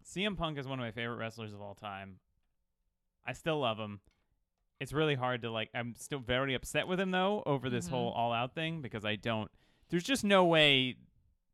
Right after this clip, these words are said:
Speaker 1: to justify that
Speaker 2: Right.
Speaker 1: whole rant. As
Speaker 2: Yes.
Speaker 1: compelling as he was to watch, 'cause he always is.
Speaker 2: Yes.
Speaker 1: This is just no way that that was, it was
Speaker 2: Right.
Speaker 1: unprofessional. It would, made him look bad.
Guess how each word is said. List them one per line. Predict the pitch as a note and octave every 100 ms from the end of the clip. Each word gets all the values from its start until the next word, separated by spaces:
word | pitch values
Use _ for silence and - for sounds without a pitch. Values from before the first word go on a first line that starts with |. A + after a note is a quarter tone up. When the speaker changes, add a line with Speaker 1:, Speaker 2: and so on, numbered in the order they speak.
| -
Speaker 1:
to | C#3+
justify | A#2+ A#2+ - A#2+ A#2 G#2 G2 F#2+ -
that | A2+
Speaker 2:
Right. | G#2+
Speaker 1:
whole | A2+ G#2
rant. | G#2+ - -
As | C#3
Speaker 2:
Yes. | F3
Speaker 1:
compelling | E3+ A3 A#3+ G#3+
as | E3
he | D#3+
was | C#3+ C3+ -
to |
watch, | G#2+ A#2+ G#2 G2 -
'cause | - A#2
he |
always | B2 B2+ A2+
is. | C3 G#2+ G2+
Speaker 2:
Yes. | E3 - - - -
Speaker 1:
This | E3 D3
is | D3+ C3+
just | E3 E3
no | E3 D#3+
way | C#3+ C3+ B2 A#2
that | A#2
that | A#2+ G#2+
was, | A2+ G#2
it | C#3
was | C3 A#2+ -
Speaker 2:
Right. | F#3 F3+
Speaker 1:
unprofessional. | G3 D#3+ C#3 B2 C3+ A#2+ A#2
It | B2+
would, | B2 B2+
made | D3+
him | C3+
look | C3
bad. | C3 A2